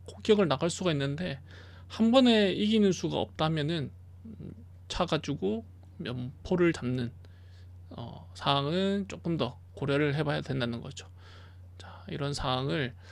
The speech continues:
한번 당장 수가 나면 괜찮은데 그렇지 않는다면은, 예, 만들지 말고 조금만 기다려보는 게 어떨까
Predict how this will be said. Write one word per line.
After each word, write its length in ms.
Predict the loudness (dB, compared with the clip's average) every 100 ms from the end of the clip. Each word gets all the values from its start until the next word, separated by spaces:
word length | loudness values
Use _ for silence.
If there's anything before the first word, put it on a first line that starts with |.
| -20 -20 -20
한번 500 | -8 -6 -2 -4 -4 -6 -8 -12 -14 -18 -20 -18 -14 -14 -14 -20 -20 -20 -20 -16
당장 340 | -2 2 4
수가 240 | 2 2 4
나면 280 | 6 6 4
괜찮은데 840 | 0 -2 -2 -2 -2 0 0 -4
그렇지 320 | -4 -6 -2 -2
않는다면은, 760 | 0 -2 -2 -2 -2 -4 -6 -10 -18 -20 -20 -16 -12
예, 180 | -12 -6
만들지 420 | -2 2 2 2
말고 540 | -2 -2 -4 -6 -8 -8
조금만 380 | -8 -6 -6 -8
기다려보는 560 | -6 -2 -2 -4 -6 -6
게 80 | -8
어떨까 500 | -8 -8 -6 -6